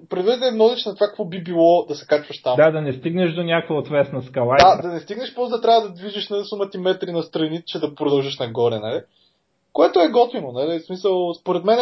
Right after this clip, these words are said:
Speaker 1: е по-, по-готина идея, отколкото това с океаните, нали? Дето с океаните е пълна газария, докато това има и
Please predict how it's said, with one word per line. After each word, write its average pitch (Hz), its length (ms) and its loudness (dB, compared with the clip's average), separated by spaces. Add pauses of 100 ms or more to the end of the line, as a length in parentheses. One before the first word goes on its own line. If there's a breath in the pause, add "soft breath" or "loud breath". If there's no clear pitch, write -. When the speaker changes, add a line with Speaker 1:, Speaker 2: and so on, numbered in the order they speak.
Speaker 1:
е 220 40 -4
по-, 220 300 6
по-готина 208 420 0
идея, 175 280 0
отколкото 165 460 -4
това 143 140 -2
с 143 100 -6
океаните, 123 600 -6
нали? 202 140 -2
Дето 185 280 -4
с - 80 -8
океаните 190 420 0
е 185 100 0
пълна 175 200 0
газария, 147 480 2
докато 147 280 -4
това 143 220 2
има 143 200 0
и 131 300 -2